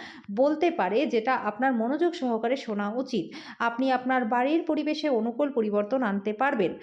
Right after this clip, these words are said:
কোনো আকস্মিক বার্তা আপনাকে মিষ্টি স্বপ্ন দেখাবে। যে কোনো অংশীদারিত্বে দায়বদ্ধ হবার আগে আপনার অভ্যন্তরীণ অভ্য-, অনুভূতিগুলি কি বলছে সেটা শুনুন। আপনি আজকে আপনার সহকর্মীর সাথে সন্ধেবেলায় সময় কাটাতে পারেন,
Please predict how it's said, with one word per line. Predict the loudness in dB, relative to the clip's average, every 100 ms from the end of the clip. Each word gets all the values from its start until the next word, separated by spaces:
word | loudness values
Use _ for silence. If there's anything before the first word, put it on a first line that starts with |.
| -16 -6
কোনো | 2 4 4 2
আকস্মিক | 0 0 2 2 2 4
বার্তা | 2 0 0 0 0
আপনাকে | -4 -4 -2 -2
মিষ্টি | -2 -4 0 2 2
স্বপ্ন | 0 -4 -2 -2
দেখাবে। | 0 0 -2 0 0 -2 -10 -12 -8
যে | 0 4 4
কোনো | 4 4
অংশীদারিত্বে | 6 4 2 0 0 0 0
দায়বদ্ধ | 2 2 2 2 2
হবার | 2 2 2 2
আগে | 0 0 -2 -8 -8 -2
আপনার | 0 0 2 2 4
অভ্যন্তরীণ | 2 2 2 4 4 4 2 0 -4 0
অভ্য-, | 0 0 -4 -4 -4
অনুভূতিগুলি | 2 4 4 4 4 4
কি | 4
বলছে | 4 4 2 -2
সেটা | -2 -4 -4
শুনুন। | -2 0 0 -2 -10 -20 -18 -4
আপনি | -2 2 4
আজকে | 4 2 2
আপনার | 2 2 2 2
সহকর্মীর | 2 2 4 2 2 2
সাথে | 2 0 0
সন্ধেবেলায় | 0 0 4 4 4 2 0
সময় | -2 -2 -2
কাটাতে | -2 0 0
পারেন, | 0 0